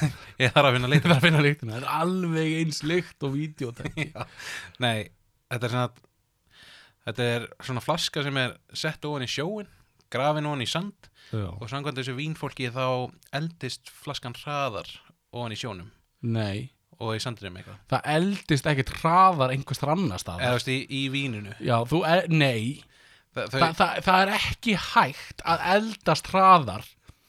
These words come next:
Speaker 2: en tíminn sjálfur. <laughs> Það er bara ekki hægt.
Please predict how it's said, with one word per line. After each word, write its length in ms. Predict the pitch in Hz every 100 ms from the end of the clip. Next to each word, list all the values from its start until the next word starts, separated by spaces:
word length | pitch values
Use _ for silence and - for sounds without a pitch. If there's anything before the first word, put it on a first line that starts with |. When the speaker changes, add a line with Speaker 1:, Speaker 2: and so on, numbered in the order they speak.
| _ - _ -
Speaker 2:
en 200 | 139 -
tíminn 560 | 165 156 165 151 127
sjálfur. 640 | - 160 175 170 120 123 - - - - -
<laughs> 480 | - _ - -
Það 240 | 165 214 208
er 80 | 175
bara 220 | 196 196
ekki 260 | - 180
hægt. 500 | 196 202 170 143 165